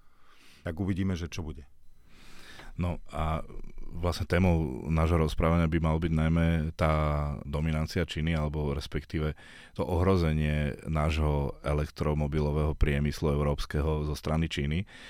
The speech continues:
Speaker 2: Experti hovoria, že jednou z tých najväčších víziev pre európsky automobilový priemysel je vlastne vyrábať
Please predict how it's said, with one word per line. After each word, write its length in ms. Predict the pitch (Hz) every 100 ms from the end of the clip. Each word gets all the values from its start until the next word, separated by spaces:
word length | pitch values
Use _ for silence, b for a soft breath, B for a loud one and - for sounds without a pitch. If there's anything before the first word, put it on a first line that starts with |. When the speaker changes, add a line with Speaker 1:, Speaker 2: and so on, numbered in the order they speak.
| B B
Speaker 2:
Experti 480 | 85 - 87 - 85
hovoria, 320 | 82 82 78
že 240 | 82 76 52
jednou 400 | 78 80 85 82
z 180 | 76 82
tých 60 | 78
najväčších 480 | 78 85 - 76
víziev 480 | 73 76 78 82 78
pre 480 | 78 78 76 76 73 -
európsky 400 | 78 78 - -
automobilový 720 | 76 - 80 78 78 78 76
priemysel 640 | - 76 76 - 80 82 80 B B B B B
je 420 | 76 78 76 73 - -
vlastne 320 | 78 - 73
vyrábať 560 | 78 82 80 80 -